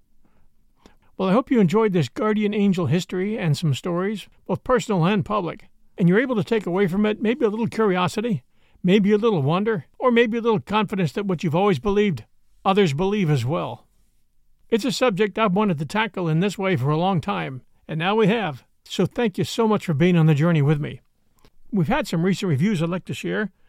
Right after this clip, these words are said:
Some of them are for this show, some of them are for others, but in one way it helps introduce you to some of our other shows. The first one, "What interesting listening, five stars. This is for one thousand one radio days.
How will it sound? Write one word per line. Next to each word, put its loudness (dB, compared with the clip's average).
Some 0
of 2
them 0
are 0
for -6
this 0
show, -2
some -2
of 4
them 2
are -2
for -2
others, -4
but -2
in 0
one 0
way -2
it 0
helps -2
introduce -2
you 0
to -2
some -2
of 2
our 2
other -2
shows. -8
The -2
first 0
one, 2
"What 0
interesting 0
listening, -2
five -2
stars. -2
This -4
is 0
for -6
one 0
thousand 0
one 2
radio 0
days. -2